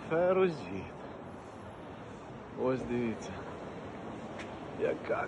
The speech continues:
красоті. А ліпнину, як відреставрували хлопці. Це все справжня австрійська, просто відремонтована.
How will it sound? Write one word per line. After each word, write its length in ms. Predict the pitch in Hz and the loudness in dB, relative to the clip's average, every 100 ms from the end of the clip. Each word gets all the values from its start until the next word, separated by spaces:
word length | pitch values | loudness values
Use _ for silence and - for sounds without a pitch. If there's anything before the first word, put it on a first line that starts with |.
| - | -2
красоті. 600 | 180 160 185 165 - 175 151 123 - - - - - - - - - - - | -2 -2 -2 -2 0 0 0 -2 -4 -6 -6 -6 -6 -6 -6 -6 -6 -4 2
А 80 | 123 | 4
ліпнину, 680 | 147 139 151 160 151 127 117 120 | 4 4 2 4 4 4 2 4
як 160 | 131 131 - | 4 4 2
відреставрували 920 | 135 139 131 - 135 143 135 131 123 | 0 2 2 4 4 6 6 6 4
хлопці. 520 | 113 - 117 104 104 - - - - 110 - - - - - - - - | 0 0 -2 -2 -2 -2 -2 -2 -2 -4 -4 -4 -2 -2 -2 -4 -2 0
Це 100 | 170 | 0
все 280 | - 214 | 6 8
справжня 580 | 202 - 208 226 202 196 | 8 6 10 10 10 8
австрійська, 680 | 180 170 - 208 226 - 185 | 6 6 4 4 4 4 2
просто 420 | - 185 190 208 | 4 2 4 4
відремонтована. 1000 | 190 180 175 190 190 175 170 170 151 | 4 4 4 4 4 8 10 10 8